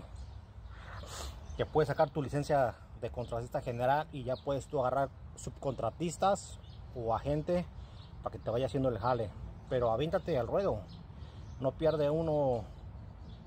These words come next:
El chiste es continuar. Lo que importa es que aquí en Estados Unidos haya trabajo. Estamos en comunicación ustedes y yo. Ya saben,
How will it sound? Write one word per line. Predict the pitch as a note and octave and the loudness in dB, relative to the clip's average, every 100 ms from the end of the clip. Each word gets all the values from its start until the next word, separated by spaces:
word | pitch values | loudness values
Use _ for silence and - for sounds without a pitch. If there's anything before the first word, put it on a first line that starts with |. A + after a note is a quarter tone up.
| - - - - - - - - - | -12 -10 -10 -10 -8 -8 -8 -8 -2
El | A#2+ | 0
chiste | D3 C#3 D3+ C#3+ | 0 2 4 2
es | - - - | 0 -8 -4
continuar. | A#2+ A2+ A2 C3+ D#3 D3+ - - - - - | -2 -2 2 4 4 0 -10 -12 -12 -12 -8
Lo | A2 | -8
que | B2 | -4
importa | A2 C3+ C#3+ | -2 0 0
es | C3 | -2
que | |
aquí | - C3 | -2 0
en | C#3 | 0
Estados | A#2 C#3+ D3 | 2 2 2
Unidos | C3+ C#3+ - | 2 2 2
haya | C3 C3 | 0 2
trabajo. | A#2 B2 B2+ A2 F#2 - | 2 2 2 -2 -4 -6
Estamos | - C#3+ D3+ | -2 -2 0
en | C3 | -2
comunicación | A#2 A#2+ A2+ A#2+ D3 C#3 | 0 -2 -2 -2 0 0
ustedes | - C3+ C3 | 0 0 0
y | A#2 | 4
yo. | B2 G2+ - - - - - - - | 4 2 -6 -10 -10 -12 -12 -10 -4
Ya | B2 | 4
saben, | D3 D3 C3 | 6 6 2